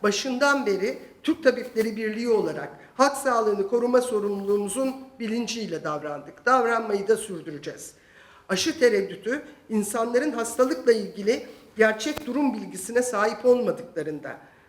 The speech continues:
aşıların güvenliğine ilişkin kaygılandıklarında, aşılara kolayca erişemediklerinde, toplumun ve sağlık meslek örgütlerinin karar alma süreçlerine katılamadığı, saydamlığın sağlanamadığı,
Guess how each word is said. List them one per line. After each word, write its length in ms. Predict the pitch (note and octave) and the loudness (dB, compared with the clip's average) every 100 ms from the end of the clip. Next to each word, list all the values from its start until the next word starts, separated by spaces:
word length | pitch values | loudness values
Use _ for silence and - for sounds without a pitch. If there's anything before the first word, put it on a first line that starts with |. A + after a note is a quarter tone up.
| - | -4
aşıların 560 | G3 - A3+ C4 D#4 B3 | -2 0 2 2 2 -2
güvenliğine 540 | B3+ B3 B3+ C4 C4 | 2 4 2 0 -4
ilişkin 600 | A#3 A3+ - - A#3 A3 | -6 -8 -8 -6 -6 -6
kaygılandıklarında, 1300 | - G#3+ F#3+ G3 F#3+ F#3+ F#3 - E3+ E3+ D#3 E3+ G#3+ - - - - | -4 -4 -2 0 0 -2 -8 -4 -2 -2 -2 -2 -4 -8 -20 -14 -4
aşılara 640 | G3+ - A#3 A#3+ C4+ C#4 | -4 -2 0 2 2 0
kolayca 460 | G#3 A3 C4+ - A#3 | 0 2 0 -2 -6
erişemediklerinde, 1160 | G3 - B3 A3+ E3 - E3+ D3+ C#3+ D3 F3+ - - - _ | -6 -4 0 0 -2 -8 -8 -6 -8 -4 -6 -6 -20 -20 _
toplumun 560 | - G#3+ A3 B3 D#4+ D4 | 2 2 4 2 2 4
ve 80 | A#3 | 2
sağlık 480 | - A3 B3 D4 A#3+ | 2 0 0 -2 2
meslek 420 | A3 A3 D4 C4 | 2 2 -2 2
örgütlerinin 720 | A3 G#3+ A3 G#3+ G#3 G#3 G3+ | 2 2 -4 -2 0 -2 -4
karar 320 | G#3 A3 C4 | -4 0 2
alma 300 | A#3+ G#3+ G#3 | 2 0 -4
süreçlerine 800 | G3+ G#3 G3 - G#3 G3 G3+ G3 | -8 -4 -4 -4 -2 -2 -2 -6
katılamadığı, 840 | G3+ G3 A3+ A3+ G#3+ D#3+ D3+ E3 F3 - - - | -8 -10 -2 0 0 -4 -8 -8 -10 -14 -20 -18
saydamlığın 880 | - A3 G#3+ G#3+ A#3+ B3+ B3+ C4+ D4+ | -8 -2 0 2 0 0 0 0 0
sağlanamadığı, 1000 | D4 A3 G#3 G#3+ A#3+ B3 G3 D#3+ D#3+ F#3 | -2 -4 -2 2 6 6 4 -4 -6 -6